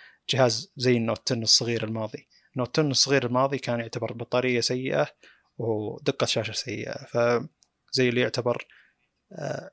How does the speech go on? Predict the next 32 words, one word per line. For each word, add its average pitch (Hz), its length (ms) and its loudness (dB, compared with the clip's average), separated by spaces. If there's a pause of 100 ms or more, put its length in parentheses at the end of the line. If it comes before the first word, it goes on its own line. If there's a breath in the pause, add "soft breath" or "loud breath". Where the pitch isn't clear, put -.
(160)
اسم 156 260 4
النوت 131 420 2
عليه 113 260 0
صعب 104 360 0 (580)
إنك 120 220 -4
تقول: 120 360 -4
"معي 117 240 -4
نوت 113 260 -6
تن 120 300 -4 (440 loud breath)
ويطلع 120 500 -2
الجهاز 110 320 -4
الصغير 110 400 0
هذا، 113 400 2 (400 soft breath)
آه، 117 180 0
بطارية 110 560 -4
سيئة 113 500 -4
وشاشة، - 640 -2 (480 soft breath)
آه، 123 120 -4
دقتها - 600 -6 (500)
ما 127 200 2
هي، 110 200 -8
ما 131 120 0
ترقى 123 320 -2
لاسم - 240 -2
النوت 117 320 -2
اللي 110 160 -8
هو 113 100 -4
من 113 160 -8
قبل 113 420 -2
ثلاث 127 160 0
سنوات 117 460 -6
وهو، 110 300 -8